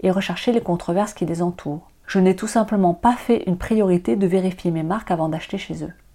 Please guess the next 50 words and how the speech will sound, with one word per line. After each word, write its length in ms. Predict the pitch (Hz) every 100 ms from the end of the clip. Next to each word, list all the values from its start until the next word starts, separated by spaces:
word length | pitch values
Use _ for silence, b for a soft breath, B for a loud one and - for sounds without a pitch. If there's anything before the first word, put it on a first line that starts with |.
| -
Mais 60 | 185
c'est 160 | 262
peut-être 360 | 262 294 320 -
aussi, 300 | 208 - 220 -
aussi 300 | 208 - 349
celui 360 | - 214 247
qui 140 | 285 202
ne 80 | 180
s'est 160 | 185
pas 240 | 190 - 269
déclenché 420 | 233 214 196 208
jusqu'à 280 | 196 - 233
présent 440 | - 175 175 165 B B B B -
parce 200 | 208 -
que 100 | 240
vous 120 | 214
ne 60 |
savez 240 | 196 196 185
pas 240 | - 254
vraiment 300 | 240 202 214
comment 320 | 226 196 185
le 100 | 202
reconnaître. 680 | 185 175 180 160 151 - - _ b -
Si 200 | - 254
tel 180 | 269
est 80 | 226
le 120 | 190
cas, 320 | 175 - 220 294 -
posez-vous 340 | - 247 262 240
la 140 | 208
question 340 | 208 208 294
de 80 | 247
quelle 280 | 190 - 277
action 380 | 233 - - 208
vous 180 | 180 180
allez 160 | 180
entreprendre 580 | 180 180 185 180 170 170
la 80 | 165
semaine 280 | - 240 247
prochaine 560 | - - - 147 214 - -
afin 260 | 185 240
de 120 | 196
créer 280 | 175 - 247
votre 280 | 190 175 180
carte 320 | - 156 -
mentale 540 | 190 175 175 170 180 226 B B
pour 140 | - -
savoir 280 | 214 202
exactement 640 | 185 180 - 254 196 180 185
sur 200 | - 180